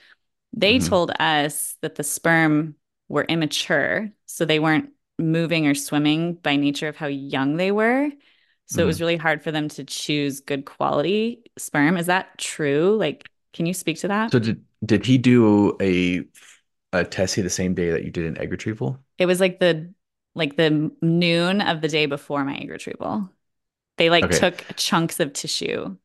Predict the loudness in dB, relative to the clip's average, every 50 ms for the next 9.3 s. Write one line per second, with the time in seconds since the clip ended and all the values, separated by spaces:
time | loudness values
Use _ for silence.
0 | _ -8 -4 -2 -2 -2 -2 -6 -6 -6 -4 -2 0 0 2 2 4 2 2 0
1 | -2 -4 -4 -4 -4 -6 -8 -6 -6 -6 -6 -6 -8 -8 -8 -8 -8 -8 -16 -20
2 | -20 _ _ -20 -18 _ -6 -4 -2 -2 -4 -4 -2 -4 -2 0 2 2 2 0
3 | -2 -6 -10 _ -8 -2 0 0 2 2 2 2 0 -2 -2 -4 -6 -6 -4 -2
4 | -2 0 0 -2 -4 -8 -8 -8 -6 -6 -8 -8 -8 -8 -8 -8 -8 -10 -12 _
5 | _ -8 -4 -4 -2 0 0 0 0 0 0 -2 -4 -6 -4 -4 -4 -2 0 0
6 | -2 -2 -2 -4 -4 -4 -2 -2 -2 -2 -4 -6 -8 -8 -6 -6 -4 -4 -6 -8
7 | -10 _ _ _ _ _ -20 -20 -20 -20 -20 _ _ -20 -20 -20 -20 -20 -20 _
8 | _ _ _ _ _ -2 2 4 6 6 6 6 4 0 -2 -2 2 4 6 6
9 | 6 6 4 4 2